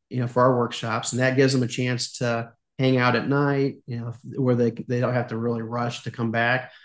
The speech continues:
Or if they've got client meetings or whatever, they gotta do something in the morning, it gives them a chance to do that as well.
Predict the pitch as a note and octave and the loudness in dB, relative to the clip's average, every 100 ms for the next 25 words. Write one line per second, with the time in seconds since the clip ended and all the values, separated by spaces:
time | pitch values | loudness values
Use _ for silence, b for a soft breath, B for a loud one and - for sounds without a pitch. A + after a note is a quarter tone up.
0 | _ D3 D#3 D#3+ C#3+ C3+ - B2 B2+ A#2+ | _ 4 6 6 4 2 0 -2 -2 -4
1 | A#2+ B2 B2 A#2+ A#2+ A#2+ A#2 A2+ A#2 A2+ | -4 -4 -4 -4 -2 -4 -4 -4 -8 -8
2 | A#2 A#2 - A#2+ A#2+ A2+ A2+ A2+ A#2 A2+ | -8 -4 -4 -4 -4 -6 -6 -6 -6 -4
3 | A#2 A#2 A2 - A2+ A2 - A2 G#2+ G#2 | -6 -6 -8 -6 -4 -4 -4 -8 -6 -6
4 | G#2 - C#2 D2 | -8 -12 -12 -14